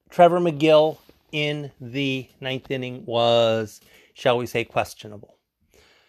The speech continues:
Really in the game tonight, not really, uh,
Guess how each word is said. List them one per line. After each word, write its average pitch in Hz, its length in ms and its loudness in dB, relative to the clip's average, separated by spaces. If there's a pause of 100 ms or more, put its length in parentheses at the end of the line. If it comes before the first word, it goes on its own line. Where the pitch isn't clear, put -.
(1040)
Really 233 560 4
in 226 120 -4
the 214 60 0
game 185 320 0
tonight, 135 480 -4 (160)
not 247 560 0 (160)
really, 196 800 4 (180)
uh, 165 140 6